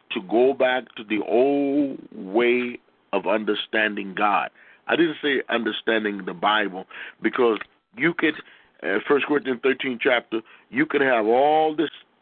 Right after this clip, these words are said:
qualification to have a mega church, but if you don't have relationship,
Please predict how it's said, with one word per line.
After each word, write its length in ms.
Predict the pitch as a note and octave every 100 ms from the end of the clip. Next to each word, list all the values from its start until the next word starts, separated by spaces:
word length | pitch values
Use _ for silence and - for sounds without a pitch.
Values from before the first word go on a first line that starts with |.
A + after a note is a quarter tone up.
| _
qualification 1080 | C#3 C#3 C3+ - A#2 - D3+ C3 - G2 - _ _ _ _ _ - - - - -
to 140 | A#2 A#2
have 260 | C3 A2+
a 60 | A2
mega 580 | A2 C3 D#3+ E3 C#3+ - -
church, 340 | D#3+ D3 - - - - _ _ _ - - _ _ - _ _ _ _ _ _
but 140 | - A2+
if 120 | G#2+
you 120 | B2
don't 200 | C3 B2
have 240 | A#2+ A#2+ G#2+
relationship, 920 | G#2+ A2 A#2 A2 G2 F#2+ - F#2+